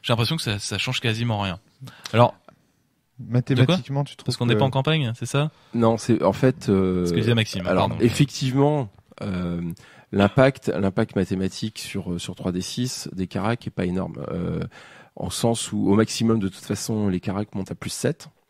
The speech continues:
Speaker 3: Ce qui, euh, euh, avec
Speaker 1: Ah oui, ce qui,
Speaker 3: l'expérience.
Speaker 1: ce qui commence à être costaud,
Speaker 3: Donc
Speaker 1: en
Speaker 3: là, vous
Speaker 1: effet.
Speaker 3: commencez, euh, vous commencez relativement bas. Mais, euh, faut pas oublier une chose,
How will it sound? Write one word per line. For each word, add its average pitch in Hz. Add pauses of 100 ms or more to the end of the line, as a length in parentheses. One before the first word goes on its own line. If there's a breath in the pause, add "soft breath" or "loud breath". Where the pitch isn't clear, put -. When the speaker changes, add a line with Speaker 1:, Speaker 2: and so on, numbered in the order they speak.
(180)
Speaker 3:
Ce -
qui, - (100)
euh, 98
euh, 92
avec 98
Speaker 1:
Ah 120
oui, 101
ce 98
qui, 85
Speaker 3:
l'expérience. 101
Speaker 1:
ce -
qui 107
commence 117
à -
être 101
costaud, 107
Speaker 3:
Donc 95
Speaker 1:
en 135
Speaker 3:
là, 139
vous 131
Speaker 1:
effet. 143
Speaker 3:
commencez, 147
euh, 95 (320 soft breath)
vous -
commencez 92
relativement 101
bas. 90 (640 soft breath)
Mais, 135 (140)
euh, 95
faut -
pas 139
oublier 120
une 113
chose, 98